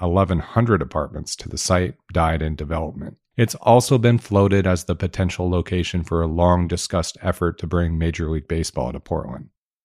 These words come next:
As if you needed another reason to head to the Columbia River Gorge, it's a great time to go watch paint dry. Wait,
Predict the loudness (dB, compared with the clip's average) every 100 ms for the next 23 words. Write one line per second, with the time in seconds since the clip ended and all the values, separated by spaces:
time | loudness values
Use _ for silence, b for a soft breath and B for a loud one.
0 | _ _ _ _ _ _ 4 6 6 6
1 | 6 8 6 6 4 4 6 6 6 6
2 | 4 2 4 2 2 0 0 0 2 0
3 | 0 0 0 2 2 2 0 0 0 2
4 | 2 2 0 -6 -12 -10 -6 -2 -4 -2
5 | 2 2 2 2 2 2 0 -4 0 0
6 | 2 2 0 -4 -2 -2 -2 -6 -8 -10
7 | -18 _ _ -4 -2 -2 -4